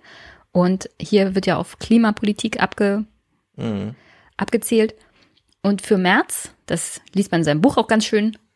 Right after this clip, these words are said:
Speaker 1: der Markt regelt das,
Speaker 2: Mhm.
Speaker 1: die Technik löst das und das war's dann. Das ist die Antwort übrigens nicht nur von Merz,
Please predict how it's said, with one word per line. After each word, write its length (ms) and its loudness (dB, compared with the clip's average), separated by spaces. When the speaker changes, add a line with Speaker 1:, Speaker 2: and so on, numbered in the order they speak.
Speaker 1:
der 100 0
Markt 300 -2
regelt 300 0
das, 320 -2
Speaker 2:
Mhm. 280 0
Speaker 1:
die 100 0
Technik 400 2
löst 340 2
das 320 -2
und 160 2
das 140 -2
war's 180 -2
dann. 140 -4
Das 100 2
ist 100 -2
die 120 2
Antwort 420 0
übrigens 420 -2
nicht 220 0
nur 100 4
von 220 0
Merz, 420 -2